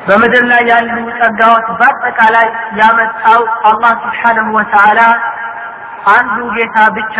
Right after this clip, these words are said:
መሆኑን ይመሰክራሉ። وإنما يشركون في العبادة كما قال تعالى وما يؤمن أكثرهم بالله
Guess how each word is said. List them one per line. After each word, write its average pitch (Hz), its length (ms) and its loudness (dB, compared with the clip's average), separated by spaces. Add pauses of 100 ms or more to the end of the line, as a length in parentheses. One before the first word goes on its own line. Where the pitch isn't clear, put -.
(120)
መሆኑን 208 420 -2 (200)
ይመሰክራሉ። 196 720 0 (800)
وإنما 220 600 2
يشركون 220 680 -4
في 214 120 -8
العبادة 202 640 2 (260)
كما 208 380 2
قال 208 300 2 (120)
تعالى 208 500 4 (640)
وما 214 420 4 (140)
يؤمن 226 440 -6 (100)
أكثرهم 208 840 2
بالله 202 480 0